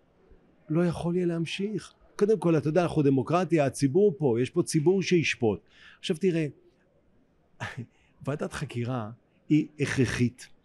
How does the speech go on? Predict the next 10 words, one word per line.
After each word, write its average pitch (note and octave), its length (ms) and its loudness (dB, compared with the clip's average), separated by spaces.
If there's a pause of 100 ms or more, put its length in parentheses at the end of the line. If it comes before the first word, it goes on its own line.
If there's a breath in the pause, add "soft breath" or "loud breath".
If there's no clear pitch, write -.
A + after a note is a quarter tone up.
(400 soft breath)
היא E3 120 0
חיונית, B2 680 0 (520 soft breath)
היא E3 180 2
תהיה, C3+ 320 2 (120)
אה, C#3+ 120 0
בלתי C3 260 2
תלויה, B2 440 4 (440 loud breath)
היא E3 140 0
תחקור D3+ 480 0
לעומק, B2+ 480 0